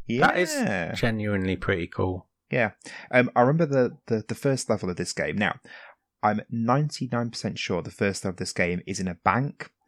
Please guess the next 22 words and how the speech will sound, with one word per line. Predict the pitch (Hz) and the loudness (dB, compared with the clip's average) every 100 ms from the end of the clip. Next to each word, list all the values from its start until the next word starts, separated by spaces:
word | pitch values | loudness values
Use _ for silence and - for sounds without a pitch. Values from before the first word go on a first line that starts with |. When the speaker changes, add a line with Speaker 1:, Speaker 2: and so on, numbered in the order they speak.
| _ _ _ | _ _ _
Speaker 2:
but | 95 | -2
I'm | 95 92 - | 0 -2 -2
also | 117 110 85 113 | 2 4 4 4
Speaker 1:
Right. | 107 | 2
Speaker 2:
a | |
bit | 110 95 | 0 0
worried | 101 98 | 0 0
I'm | 98 95 | -2 -2
thinking | 95 87 92 | -6 -6 -8
of | |
The | - | -6
Incredibles. | 92 95 87 76 67 104 - - _ _ _ _ | -4 -2 -2 -4 -6 -6 -8 -12 _ _ _ _
So | - 101 90 92 - | 0 2 4 2 -2
I'm | 92 | -4
just | - 143 | 2 4
gonna, | 110 110 - | 4 4 -2
<laughs> | - - | -8 -10
just | 117 | -8
gonna | - 120 | -2 -2
say | - 104 | 2 2
that | 98 - | 4 2
I, | 92 | 0